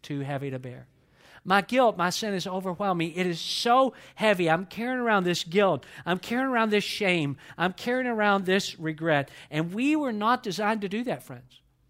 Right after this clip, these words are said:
God did not design us in that way. God never intended for us to carry that. We were designed to, to be in relationship with God, not in conflict with God. But our sin is destructive. So the first thing that we need to know is that God is holy.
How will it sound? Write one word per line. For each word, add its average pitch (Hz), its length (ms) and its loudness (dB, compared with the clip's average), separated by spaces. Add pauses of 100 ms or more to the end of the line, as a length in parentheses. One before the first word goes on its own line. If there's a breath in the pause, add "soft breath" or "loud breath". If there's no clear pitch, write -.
(320)
God 226 240 0
did 254 120 -6
not 226 200 -2
design 190 320 -4
us 165 140 -8
in 131 80 -8
that 113 180 -12
way. 113 240 -16 (240)
God 220 180 4
never 247 320 0
intended 247 460 0 (220 loud breath)
for 185 100 -2
us 170 160 2
to 175 80 -4
carry 160 300 2
that. 135 280 2 (220 loud breath)
We 220 160 0
were 277 140 0
designed 202 520 2
to, 185 220 0 (380 loud breath)
to 208 160 2
be 208 220 0
in 226 100 0
relationship 220 680 0
with 147 100 -6
God, 147 200 2
not 202 220 0
in 220 80 -2
conflict 196 560 -8
with 117 140 -8
God. 113 300 -10 (960)
But 143 200 2
our 143 120 2
sin 131 520 -2 (440 soft breath)
is 147 240 -2
destructive. 143 800 -10 (1040)
So - 160 -2
the 180 100 0
first 247 320 0
thing 220 200 0
that 180 120 2
we 190 160 -2
need 247 180 -2
to 254 60 -4
know 165 380 2
is 151 240 -2
that 147 320 -4
God 175 340 2
is 247 200 -2
holy. 165 440 0